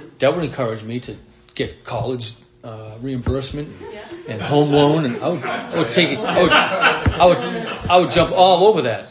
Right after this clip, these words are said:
Speaker 1: Yeah, I would be all over that. So, so the Mosaic Code is still in force. The exiles had to learn this. Okay,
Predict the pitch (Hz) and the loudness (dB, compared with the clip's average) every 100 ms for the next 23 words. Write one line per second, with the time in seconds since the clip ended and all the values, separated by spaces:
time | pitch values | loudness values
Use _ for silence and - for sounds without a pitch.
0 | - 135 123 147 135 151 151 156 180 110 | -10 -6 -6 -6 -6 -2 -2 -2 -4 -6
1 | 95 98 - - - 131 117 - 180 135 | -8 -12 -18 -18 -12 -10 -10 -12 -16 -16
2 | 95 80 - 226 - 190 - 190 - - | -16 -16 -16 -16 -16 -18 -18 -18 -18 -20
3 | - _ _ - - - - - - - | -20 _ _ -20 -20 -20 -20 -20 -10 2
4 | 180 175 165 147 214 226 - 208 190 147 | 4 4 0 2 4 4 4 6 6 2
5 | - 190 175 135 - 131 180 - 143 190 | -2 -2 -2 -6 -6 -4 -4 -6 -6 -4
6 | 175 165 - 160 - 135 147 131 104 - | -4 -6 -6 -8 -8 -4 -2 -4 -8 -14
7 | - - 135 165 | -18 -12 -8 -8